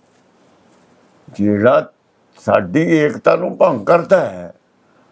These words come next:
ਪਬਲਿਕ ਦੀ ਨੂੰ ਵਰਲਡ ਲੈਵਲ ਤੇ, ਸਮਾਜ ਦੇ ਵਿੱਚ ਜਿਹੜਾ ਭੰਗ ਕਰਦਾ ਹੈ, ਉਹ ਭਲਾ ਕਿੱਥੇ ਚਾਹੁੰਦਾ ਸਾਡਾ? ਉਹ ਤਾਂ ਸਿਵਲ ਵਾਰ ਚਾਹੁੰਦਾ ਹੈ, ਉਹਨੂੰ ਸਿਵਲ ਵਾਰ 'ਚ ਫਾਇਦਾ ਹੈ।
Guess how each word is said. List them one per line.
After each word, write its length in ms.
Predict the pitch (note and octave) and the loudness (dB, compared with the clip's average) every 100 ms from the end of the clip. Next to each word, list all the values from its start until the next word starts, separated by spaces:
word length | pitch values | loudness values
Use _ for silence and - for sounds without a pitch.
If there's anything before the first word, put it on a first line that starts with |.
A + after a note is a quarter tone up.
| _ | _
ਪਬਲਿਕ 340 | C#3+ D3+ D#3+ | 0 0 -4
ਦੀ 280 | B2 C3+ C3+ | -4 -4 -2
ਨੂੰ 380 | B2 G#2 F#2+ G#2+ | 0 -2 -4 2
ਵਰਲਡ 200 | A#2+ A#2+ | 2 4
ਲੈਵਲ 300 | B2 A2 A2 | 2 0 -4
ਤੇ, 560 | - G#2 F#2+ E2+ F#2+ - _ _ _ _ _ _ _ _ _ | -6 -10 -10 -12 -14 -14 _ _ _ _ _ _ _ _ _
ਸਮਾਜ 540 | - - C3 C3 D3 C3+ | -8 -2 0 2 0 0
ਦੇ 80 | D#3+ | 0
ਵਿੱਚ 220 | C#3 A#2+ | 0 -6
ਜਿਹੜਾ 220 | C3 D3+ | -2 -2
ਭੰਗ 320 | - D3+ B2 A2 | -2 -4 -4 0
ਕਰਦਾ 340 | D#3 B2+ A2+ | -2 -2 -6
ਹੈ, 200 | F#2 E2+ - _ _ _ _ G3+ | -6 -10 -14 _ _ _ _ -2
ਉਹ 100 | F#3+ | 2
ਭਲਾ 240 | B3 A3+ | 2 0
ਕਿੱਥੇ 260 | G3+ F#3 F#3+ | -4 -6 -2
ਚਾਹੁੰਦਾ 300 | G#3+ G3+ F#3 | -2 -2 -2
ਸਾਡਾ? 300 | E3 D#3 D#3 _ _ _ _ _ _ _ _ _ _ _ _ _ _ _ _ _ _ _ _ - | -2 -4 -12 _ _ _ _ _ _ _ _ _ _ _ _ _ _ _ _ _ _ _ _ -2
ਉਹ 100 | D#3+ | 0
ਤਾਂ 100 | F3+ | 2
ਸਿਵਲ 300 | A#2+ D#3 G3 | 2 2 4
ਵਾਰ 220 | G#3+ G#3 | 4 2
ਚਾਹੁੰਦਾ 300 | G3+ G#3+ G3+ | -2 -8 -6
ਹੈ, 100 | - _ _ _ _ _ _ _ _ _ _ _ _ - | -8 _ _ _ _ _ _ _ _ _ _ _ _ -2
ਉਹਨੂੰ 200 | A3 F3 | 0 2
ਸਿਵਲ 280 | C#3+ E3 F3+ | 2 4 2
ਵਾਰ 200 | F#3 F3+ | 0 -2
'ਚ 80 | |
ਫਾਇਦਾ 280 | C#3 C#3+ - | 0 0 2
ਹੈ। 140 | - | -2